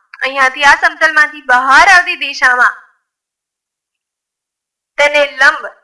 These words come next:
દડાના કેન્દ્રમાંથી પસાર થતી અક્ષને અનુલક્ષીને, અહીંયા જે બહાર આવતી દિશામાં એક અક્ષ હશે એને અનુલક્ષીને દડો જે છે એ સ્પિન ગતિ કરે છે. દડો સંપૂર્ણ લી-, રીતે લીસો નથી, આથી થોડી હવાને એ ઘસડે છે,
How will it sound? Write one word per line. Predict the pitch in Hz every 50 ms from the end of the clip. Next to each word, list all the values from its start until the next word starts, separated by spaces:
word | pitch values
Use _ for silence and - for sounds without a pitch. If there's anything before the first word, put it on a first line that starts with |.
| _ -
દડાના | 285 269 269 269 277 294 320 403 440
કેન્દ્રમાંથી | 427 370 349 330 320 320 320 320 320 311 311 311 330 339 330
પસાર | - 294 277 277 - 302 285 285 311 320 - -
થતી | 226 233 285 277
અક્ષને | 262 247 254 262 - - - 349 330 370
અનુલક્ષીને, | 392 392 330 302 294 285 254 247 247 - - - 247 240 233
અહીંયા | 220 240 247 247 247
જે | 247 269
બહાર | 262 262 240 233 233 220 277 277 302
આવતી | 320 294 285 285 285
દિશામાં | - - - - - 262 254 247 240 226 - - _
એક | _ - 254
અક્ષ | 254 330 - - -
હશે | 262 247 - - 226
એને | 226 233 285 311
અનુલક્ષીને | 311 277 262 254 240 233 233 - - 247 254 269 294 349 - - _ _ _ _ _ _ _ _ _ -
દડો | - 269 247 254 269 320 392
જે | 392 381 349 330
છે | 330 - 277
એ | 254 254 302
સ્પિન | 302 - _ - 359 359 359 349 339
ગતિ | - 254 233 - 233
કરે | - 202 190 - - -
છે. | - - - - - _ _ _ _ _ -
દડો | 285 294 311 359
સંપૂર્ણ | - - 294 269 269 - 330 349 392 403 427 415
લી-, | 370 349 359 - - 311 302
રીતે | 311 311 302 320 330
લીસો | 339 302 285 285 - - 330 339
નથી, | 339 302 285 277 277 294 285 - - _ _ _ _ _ _ _ _ -
આથી | - 285 294 - 339 330
થોડી | - - - 302 285 277 285 - 359 403
હવાને | 427 - 302 277 269 277 269 262 254 262 302 330 359 349
એ | 339 339 339
ઘસડે | - - 247 262 254 - - 302 311 339 302 254
છે, | 254 - -